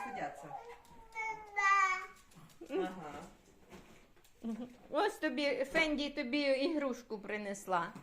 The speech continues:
Speaker 2: Іграшку. Святик, Святик.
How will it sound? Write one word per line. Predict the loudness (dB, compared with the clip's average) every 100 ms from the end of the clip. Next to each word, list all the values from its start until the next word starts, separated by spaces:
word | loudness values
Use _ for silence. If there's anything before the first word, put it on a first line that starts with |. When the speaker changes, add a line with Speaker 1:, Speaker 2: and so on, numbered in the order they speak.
| -4
Speaker 2:
Іграшку. | -2 2 2 0 -4 -4 -4 -6 -20 -20 -20 -18 -18 -18 -20 -20 -20 -20 -20 -18 -6 -2 0 0 0 -2 -4 -8 -20 -20 -18 -18 -6 2 2 0 -12 -20 -18 -16 -8 -4 -4 -6 -14 -14 -18 -18 -18 -2
Святик, | 2 4 2 -2 -4 -12 -20 -20 -20 -20 -20 0
Святик. | 4 6 6 4 -2